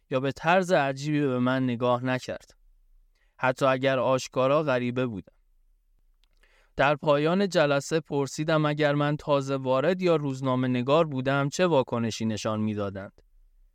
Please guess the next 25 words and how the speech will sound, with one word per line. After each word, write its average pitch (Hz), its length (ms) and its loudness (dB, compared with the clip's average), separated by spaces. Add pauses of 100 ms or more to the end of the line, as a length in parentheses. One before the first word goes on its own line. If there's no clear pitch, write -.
(120)
پاسخ 131 440 0 (140)
کوتاه 135 320 -2
این 127 260 -2
بود: 104 200 -14 (440)
آن 139 220 0
وقت 151 300 0
یک 170 220 0
جلسهٔ 139 540 0
تازه 135 380 0
وارد 120 400 0
برگزار 120 560 0
می‌کردیم. 98 520 -8 (840)
در 139 180 2
جلسات 151 640 2
دیگر 160 460 2
نیز 160 260 -2
به 143 100 0
همین 180 340 0
سادگی 156 540 0
و 151 160 4
دوستانه 143 500 -2
از 135 220 0
من 135 240 2
استقبال 110 580 -2
شد. - 240 -12